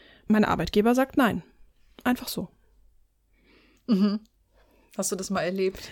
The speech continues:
Speaker 1: Nee, das ist eine Situation, die mir erzählt wurde.
Speaker 2: Das finde ich krass, aber es ist, glaube ich, auch nicht so unwahrscheinlich.
Speaker 1: Mhm. Ja, also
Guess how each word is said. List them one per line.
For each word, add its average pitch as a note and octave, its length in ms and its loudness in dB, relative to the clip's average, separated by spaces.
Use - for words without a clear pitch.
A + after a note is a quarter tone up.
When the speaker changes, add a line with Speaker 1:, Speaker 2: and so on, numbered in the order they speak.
Speaker 1:
Nee, G3 300 2
das G#3 200 -4
ist - 320 -10
eine F#3+ 480 2
Situation, G3+ 760 0
die F3+ 480 -2
mir F#3+ 200 0
erzählt - 480 0
wurde. - 260 -16
Speaker 2:
Das G#3 140 -4
finde G#3+ 220 0
ich - 200 -8
krass, - 340 0
aber F#3+ 240 2
es G3 120 0
ist, - 200 -6
glaube G#3 200 2
ich, - 120 -10
auch G3 120 -2
nicht G#3+ 160 -4
so A3 100 -2
unwahrscheinlich. E3 880 -4
Speaker 1:
Mhm. A3 400 4
Ja, A#3+ 460 2
also A3 720 0